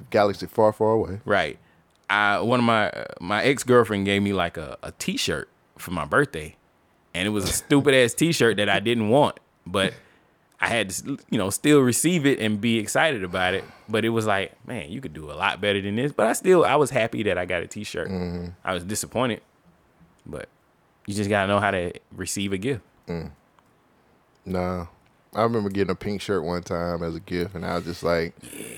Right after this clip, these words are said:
Speaker 1: I was like, "Look, man,
Speaker 2: It was in the back
Speaker 1: no,
Speaker 2: of the closet.
Speaker 1: no, no disrespect, but I, I'm not wearing this."
Speaker 2: You think I am Cameron? <laughs>
Speaker 1: I mean, I'm light skinned already, man, and I got a lot to fight for.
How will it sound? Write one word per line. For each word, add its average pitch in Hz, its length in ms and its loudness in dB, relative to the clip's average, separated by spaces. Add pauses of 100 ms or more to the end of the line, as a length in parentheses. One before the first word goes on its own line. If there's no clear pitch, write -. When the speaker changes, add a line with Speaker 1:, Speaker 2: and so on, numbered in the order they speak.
(160)
Speaker 1:
I 131 120 2
was 110 100 0
like, 98 200 0
"Look, 92 240 -4
man, 92 300 -4
Speaker 2:
It 87 60 -4
was 90 100 -10
in 78 60 -14
the 78 80 -14
back 92 100 -2
Speaker 1:
no, 143 140 6
Speaker 2:
of 127 60 6
the - 60 4
closet. 78 300 -6
Speaker 1:
no, 127 280 6 (180)
no 135 240 4
disrespect, 98 600 2
but 95 120 2
I, 104 220 6
I'm 107 160 2
not 85 160 -4
wearing - 280 -6
this." - 260 -10 (640)
Speaker 2:
You 107 80 -10
think 104 180 -4
I 90 80 2
am 73 200 -4
Cameron? 123 600 -4 (160)
<laughs> - 180 -14
Speaker 1:
I 151 100 8
mean, 196 380 8
I'm 139 100 2
light 190 220 4
skinned 101 320 -2
already, 87 420 2
man, 87 460 -4
and 110 120 2
I 135 60 6
got 127 160 6
a 104 40 2
lot 117 180 6
to 104 40 -6
fight 95 260 2
for. 85 340 0